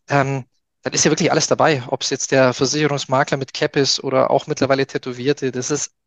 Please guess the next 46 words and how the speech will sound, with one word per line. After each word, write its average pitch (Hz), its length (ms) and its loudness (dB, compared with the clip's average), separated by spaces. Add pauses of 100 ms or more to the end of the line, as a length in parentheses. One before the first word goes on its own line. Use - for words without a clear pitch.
alles 170 260 4
bei - 140 2
uns 165 240 -2
Gott 156 180 2
sei - 120 0
Dank 151 120 0
mittlerweile 135 360 2
angekommen. 147 640 -6 (500)
Ähm, 127 140 -8
und 127 120 -8
ich 131 80 -8
glaub, 135 220 0
jedes 135 340 0
Kundenklientel 135 960 -4 (400)
hat - 220 -2
so 135 160 -2
seine 123 360 -2
Wünsche 127 420 -2
oder 117 180 2
seine 120 200 -2
Vorstellungen 120 800 -2
oder, 110 400 -4 (380)
äh, - 100 -6
ist - 140 -4
da - 80 0
zufrieden. 117 520 -8
Und 110 180 -10
Gott - 180 2
sei 131 140 2
Dank 123 280 -2
hat - 120 -8
sich - 160 -8
ja 117 100 -4
der, 113 180 -4
der 117 160 -8
Mindset 117 680 -2
komplett - 460 -12
verändert 120 580 -6
in 110 80 -12
vielen 117 280 -12
Sachen, 113 440 -8 (480)
ähm, 107 260 -6 (180)
wie 120 120 -6
man 123 100 0
mit 110 120 -4
Menschen, 185 500 -4